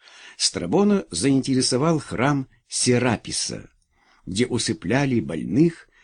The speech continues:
чтобы те во сне получили от оракула указания насчёт их исцеления. Но таких страждущих с трудом можно было различить в толпе, которая приезжала сюда прежде всего развлекаться.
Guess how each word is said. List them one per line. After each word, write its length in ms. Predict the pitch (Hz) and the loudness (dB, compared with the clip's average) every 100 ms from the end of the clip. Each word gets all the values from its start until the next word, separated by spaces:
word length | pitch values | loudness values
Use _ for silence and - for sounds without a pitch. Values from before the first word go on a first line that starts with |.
| - | -12
чтобы 360 | - 117 117 | -4 -2 -2
те 200 | 120 202 | 0 0
во 120 | 180 | 2
сне 500 | 135 - 90 78 60 - _ - | 0 -2 -2 -4 -6 -14 _ -8
получили 720 | 92 120 - 135 123 117 - | -2 -2 0 2 2 2 -2
от 200 | - 104 90 | -6 -4 -4
оракула 520 | 90 185 - 170 165 | -2 -2 0 0 0
указания 720 | 151 135 139 127 143 131 117 | 0 -2 -2 0 0 0 2
насчёт 460 | 101 101 - 113 - | 0 0 0 -2 -4
их 280 | 101 98 | -6 -4
исцеления. 800 | 92 - 80 65 64 53 52 52 _ _ _ _ _ _ _ _ _ | -4 -6 -6 -6 -6 -8 -12 -14 _ _ _ _ _ _ _ _ _
Но 120 | 131 | 0
таких 360 | 143 165 180 - | 0 0 0 0
страждущих 1120 | - 208 240 240 190 123 110 - 85 67 - _ _ | -2 -2 -2 0 0 0 0 0 -2 -6 -12 _ _
с 160 | - - | -6 -2
трудом 580 | 190 233 165 127 143 190 | 0 0 2 4 4 4
можно 400 | 180 143 110 107 | 2 2 0 0
было 260 | 107 110 | 0 0
различить 600 | 104 98 82 98 95 85 | 0 0 -2 -2 -2 -4
в 80 | - | -4
толпе, 600 | 92 95 - 101 143 156 - _ - _ | -4 -6 -2 2 2 0 -8 _ -20 _
которая 460 | - 98 117 107 104 | -6 0 2 2 2
приезжала 600 | 98 98 98 98 104 95 | 0 0 0 0 0 -2
сюда 300 | - 87 90 | -4 -4 -6
прежде 440 | - 123 180 151 | 0 2 2 0
всего 400 | 156 - 143 139 | -2 0 0 0
развлекаться. 880 | 127 117 104 - 60 52 - - 50 | 0 0 -2 -4 -8 -10 -10 -10 -12